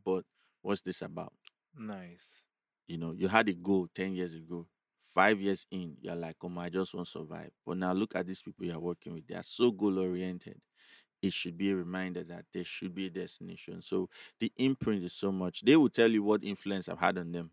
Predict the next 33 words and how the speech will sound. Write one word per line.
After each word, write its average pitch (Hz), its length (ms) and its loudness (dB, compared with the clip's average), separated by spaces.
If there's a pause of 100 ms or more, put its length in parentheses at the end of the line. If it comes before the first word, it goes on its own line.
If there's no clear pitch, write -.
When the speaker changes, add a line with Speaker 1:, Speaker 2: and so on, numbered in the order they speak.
(240)
Speaker 2:
Hmm. 120 240 -4 (320)
Speaker 1:
But 92 180 6 (100)
I'm 107 320 8
saying, 95 360 0 (100)
telling 98 240 2
you 90 80 0
this 90 180 -2
for 87 180 -4
a 87 40 -4
fact. 90 340 -8
I 85 40 -6
mean, 90 180 -6
Don 92 220 0
Chi 117 320 0 (500)
was 92 320 4
like 87 280 0 (320)
a 87 360 0 (420)
brother. 82 340 0 (840)
He 113 340 10
is 104 120 10
a 90 60 2
brother 80 320 -2 (520)
because 92 580 4 (460)
in 104 100 0
the 98 40 2
business, 95 580 4
I 95 60 2
had 117 200 6 (160)
people 113 260 -2
doing 98 360 -2 (140)
business 95 440 2
with 92 100 -4
me 90 240 -4